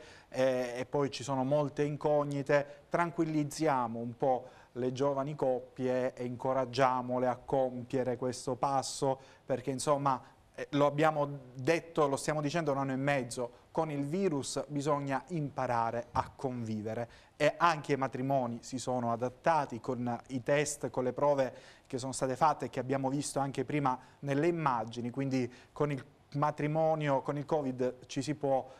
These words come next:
eh, in questo periodo di pandemia anche sposare. Vengono dati, insomma, eh, vengono date le possibilità,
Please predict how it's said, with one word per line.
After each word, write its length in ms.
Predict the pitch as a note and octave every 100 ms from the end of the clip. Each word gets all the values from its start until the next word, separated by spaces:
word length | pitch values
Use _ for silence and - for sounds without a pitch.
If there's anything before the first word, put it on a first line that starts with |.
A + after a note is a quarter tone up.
| - _
eh, 120 | B2+
in 80 | B2
questo 260 | C#3+ -
periodo 240 | C3+ C#3 C3
di 40 |
pandemia 420 | D3+ F3 C3+ B2 -
anche 340 | D#3 C#3 C3
sposare. 720 | - - A#2 A2 G2 - - - _
Vengono 520 | - C#3 D#3+ D3 C#3 C#3
dati, 320 | C#3+ C3+ C3
insomma, 540 | B2 - C#3 C3+ A#2+ - - -
eh, 180 | B2+ A#2+ B2+
vengono 260 | C#3 C#3+
date 220 | D#3 D3+
le 100 | C#3
possibilità, 720 | C3 C3 - B2 A#2 A2+ G2+